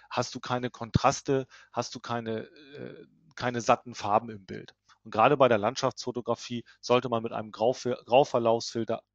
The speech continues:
immer unterwegs sein. Ja, also das ist für mich zwingend erforderlich und ich sage auch, immer ein Stativ mit dabei zu haben.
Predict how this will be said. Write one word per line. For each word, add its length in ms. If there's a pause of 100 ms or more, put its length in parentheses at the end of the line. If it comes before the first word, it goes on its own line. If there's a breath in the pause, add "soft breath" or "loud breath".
immer 320
unterwegs 540
sein. 180 (480)
Ja, 180
also 520 (160)
das 200
ist 100
für 100
mich 180
zwingend 320
erforderlich 640 (320 soft breath)
und 300 (200)
ich 380
sage 380
auch, 360
immer 340
ein 260 (220)
Stativ 680 (920)
mit 340 (840)
dabei 320
zu 220
haben. 220